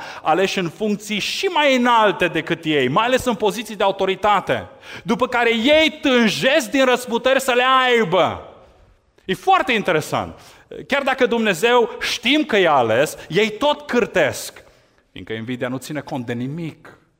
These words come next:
nici măcar de ordinea lăsată de Dumnezeu, ci ține cont numai de mine. Eu vreau să ajung acolo.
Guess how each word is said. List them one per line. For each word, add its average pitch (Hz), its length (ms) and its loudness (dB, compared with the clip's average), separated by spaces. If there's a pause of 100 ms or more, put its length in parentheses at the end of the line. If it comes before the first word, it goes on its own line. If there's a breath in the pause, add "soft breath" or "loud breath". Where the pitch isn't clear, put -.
(180)
nici 160 160 -8
măcar 185 260 -8
de - 200 -6
ordinea 123 800 -4
lăsată 123 580 -8
de 120 120 -10
Dumnezeu, 117 460 -10
ci - 160 -16
ține 156 260 -12
cont 143 200 -10
numai 185 200 -8
de 175 120 -12
mine. 277 720 -2 (580 loud breath)
Eu 294 280 6
vreau 277 220 4
să - 140 0
ajung 247 420 4
acolo. 269 760 4